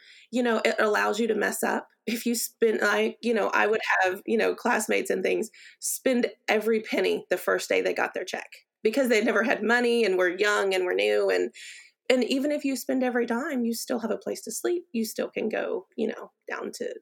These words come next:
you know, the mess hall and eat. And so it's, it's a nice, like, cushioned way, you know, to grow up. But there's also that danger, I mean, of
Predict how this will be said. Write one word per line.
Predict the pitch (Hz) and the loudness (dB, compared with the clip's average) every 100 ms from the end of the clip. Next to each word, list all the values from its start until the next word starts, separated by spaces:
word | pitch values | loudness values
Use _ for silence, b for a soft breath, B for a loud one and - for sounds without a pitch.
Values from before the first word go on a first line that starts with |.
| _ | _
you | 220 | -8
know, | - | -6
the | - | -8
mess | - 214 - | -8 -8 -6
hall | 254 226 | -4 -2
and | - | -2
eat. | 330 370 370 - - B B B B | 0 -2 -2 -12 -18 B B B B
And | 123 113 | 0 0
so | 110 120 113 110 107 - - _ _ | 0 2 4 2 2 0 -4 _ _
it's, | - 247 - | -2 0 0
it's | - 214 | 0 2
a | 233 | 2
nice, | 214 208 220 220 | 2 2 0 2
like, | 185 - - | 0 0 0
cushioned | 240 233 202 - | -2 0 -2 0
way, | 180 - - 190 _ | 0 0 0 -4 _
you | - | -4
know, | 196 - | -2 -2
to | - | -4
grow | - 202 202 | -2 0 0
up. | - | -2
But | - | -2
there's | 294 277 | -2 0
also | 320 330 311 | 0 0 -2
that | 240 226 | -2 -2
danger, | 220 320 226 202 | -2 -2 -2 -2
I | |
mean, | 220 185 | -2 -2
of | 190 | -4